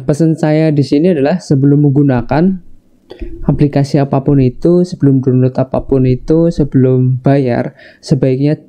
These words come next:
cek ulasannya. <clears throat> Minimal ada sepuluh ulasan yang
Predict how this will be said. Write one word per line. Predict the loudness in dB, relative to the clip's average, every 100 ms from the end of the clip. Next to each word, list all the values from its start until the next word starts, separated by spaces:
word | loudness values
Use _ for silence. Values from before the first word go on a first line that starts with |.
| _ _ _ -4
cek | -2 -2 -6 _ 0
ulasannya. | 2 2 0 0 2 2 2 -4 _ _ _ _ _ _ _ _ _ _ 0
<clears throat> | 2 2 -2 -6 -16 _ 0
Minimal | 2 2 2 0 0 -4 -12 _ _ _ -20 -20 _ _ _ -20 -20 -20 _
ada | -4 0 0
sepuluh | -2 -4 0 0 0
ulasan | 0 0 0 0 2
yang | 0